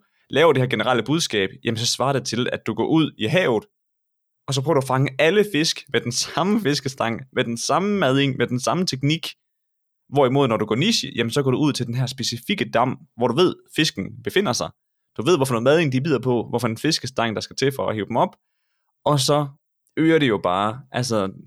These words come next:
dine chancer for rent faktisk at få dem her i land, kontra at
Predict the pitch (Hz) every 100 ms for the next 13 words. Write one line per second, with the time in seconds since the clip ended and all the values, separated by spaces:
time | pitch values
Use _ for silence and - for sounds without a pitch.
0 | - 113 104 131 120 104 110 107 104 98
1 | 95 101 107 104 113 110 98 95 _ -
2 | 107 135 175 - _ _ - - 117 117
3 | 92 90 92